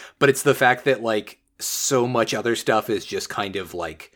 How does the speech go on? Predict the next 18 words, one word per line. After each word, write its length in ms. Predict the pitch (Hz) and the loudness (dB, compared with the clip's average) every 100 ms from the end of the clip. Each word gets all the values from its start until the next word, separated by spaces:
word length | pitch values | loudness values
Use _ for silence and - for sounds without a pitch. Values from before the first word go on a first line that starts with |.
| _ _ - | _ _ -12
not 480 | 123 110 98 101 - | -6 0 2 2 -2
spoken 400 | - 101 101 107 | -4 -2 0 0
about. 400 | 110 123 139 131 | 4 6 6 4
Like, 260 | 110 101 113 | -2 0 0
you 80 | |
know, 160 | 113 98 | 0 0
the, 340 | 95 123 95 - | 0 0 -2 -8
the 160 | 131 123 | -10 -2
Zeta 320 | 120 131 147 | 4 6 4
never 320 | 123 135 127 | 2 4 4
gets 300 | 120 113 - | 2 0 0
into 260 | 113 - 113 | 0 0 0
the 100 | 110 | 0
fact 280 | 110 107 135 | 0 0 -2
that 180 | 110 | -2
Melanie 280 | 104 104 104 | -2 -2 -2
Hugh 180 | 98 107 | -4 -6
Carbine 680 | - 98 104 98 95 90 | -4 -2 0 0 0 -6